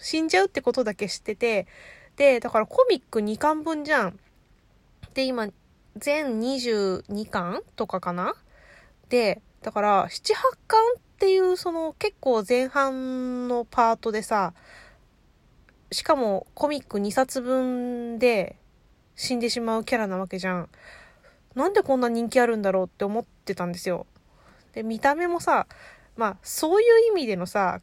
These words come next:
こう、何？イケメンっていうのとちょっと違う、ちょっと骨太な感じのさ、イケメンというよりはかっこいい人じゃないですか。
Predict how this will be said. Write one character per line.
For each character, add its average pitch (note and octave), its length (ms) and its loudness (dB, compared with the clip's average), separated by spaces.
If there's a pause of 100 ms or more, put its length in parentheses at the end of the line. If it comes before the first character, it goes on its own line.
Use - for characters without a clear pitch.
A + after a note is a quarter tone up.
こ G3 580 -2
う、 G3 40 -8
何？ F#3+ 320 -8 (320)
イ A3 100 -10
ケ A#3+ 160 2
メ A#3+ 200 0
ン B3 40 -6
っ A#3+ 40 -14
て - 120 -8
い A#3+ 40 0
う A3+ 60 -2
の F#3+ 120 -6
と - 160 -18
ち - 100 -4
ょ E4 40 -6
っ - 20 -8
と G#3+ 100 -4
違 G#3+ 240 -4
う、 G#3 60 -2
ち - 100 -4
ょ - 20 0
っ - 40 0
と A3+ 80 -2
骨 C4 260 2
太 C#4+ 240 0
な C4+ 140 0
感 B3 240 0
じ A#3+ 80 -4
の A#3 100 -2
さ、 G#3+ 240 0 (540)
イ G#3+ 80 -12
ケ F4+ 120 4
メ G4 140 6
ン F#4 80 2
と - 80 0
い F#4+ 40 6
う - 20 6
よ F4+ 80 4
り B3+ 60 2
は - 100 -2 (100)
か - 140 0
っ - 40 -6 (140)
こ - 160 12
い G3+ 120 12
い - 40 4
人 - 160 -2
じ F#3+ 100 -4
ゃ F#3 40 -2
な F#3 80 -4
い F3 40 -6
で F#3+ 60 -8
す - 100 -18
か。 - 180 -6